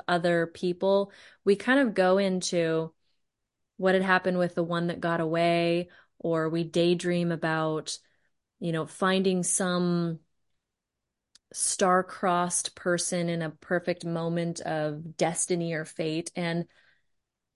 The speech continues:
the problem with that is it's this torturous mental masturbation that causes us agony.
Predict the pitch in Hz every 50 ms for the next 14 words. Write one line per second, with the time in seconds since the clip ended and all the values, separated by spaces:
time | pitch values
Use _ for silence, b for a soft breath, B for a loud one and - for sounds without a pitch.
0 | _ _ _ _ _ _ _ _ _ _ _ _ _ _ _ _ - 202 202 -
1 | - - 240 226 247 277 330 349 311 233 196 180 - - 175 180 196 208 - 180
2 | 175 170 165 165 160 165 165 - - _ _ _ _ _ _ _ _ _ _ _
3 | _ _ _ _ _ _ _ - 202 202 202 - - - 202 190 - - - -
4 | _ _ _ _ _ _ _ - - - 233 233 254 254 - 294 294 294 285 277
5 | - - - _ _ _ _ _ _ _ _ _ _ _ _ _ _ _ _ _
6 | _ _ _ _ _ _ _ - 196 196 196 196 208 226 220 247 233 226 214 190
7 | 190 196 196 - - 180 170 165 165 165 - - 160 143 143 147 147 151 - -
8 | - - 185 190 190 202 208 202 185 165 165 - - - 156 151 151 147 151 -
9 | - - - 170 _